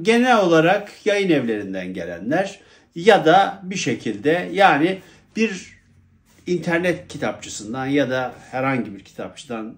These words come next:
değil ama son çıkan kitaplar aşağı yukarı içerisinde çokça var ve çok satan kitaplar var.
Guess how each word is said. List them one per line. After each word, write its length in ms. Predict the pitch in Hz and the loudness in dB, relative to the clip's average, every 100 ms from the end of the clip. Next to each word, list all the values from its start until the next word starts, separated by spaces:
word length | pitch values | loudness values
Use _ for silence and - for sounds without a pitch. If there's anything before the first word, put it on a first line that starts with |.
| - | -12
değil 380 | 147 196 135 120 | -8 -2 0 0
ama 440 | 107 147 220 - - - | 0 -4 -6 -12 -20 -20
son 440 | - - 240 277 226 | -10 -6 0 0 0
çıkan 460 | - 156 139 117 | -4 -6 -6 -8
kitaplar 760 | - - 113 - 120 98 - - | -12 -10 -10 -6 -6 -6 -10 -14
aşağı 300 | 92 - 107 | -14 -10 -10
yukarı 260 | 90 101 98 | -10 -10 -12
içerisinde 600 | 95 92 85 - 82 80 | -10 -12 -14 -16 -16 -16
çokça 440 | 80 76 - 76 | -16 -18 -14 -6
var 240 | 160 202 - - - | -4 -4 -8 -18 -2
ve 120 | 165 | -2
çok 280 | 160 226 - | 0 -2 -2
satan 380 | - 131 135 143 | -8 -8 -6 -8
kitaplar 540 | - 117 101 107 90 | -8 -10 -10 -8 -8
var. 400 | - 107 165 - | -6 -10 -10 -14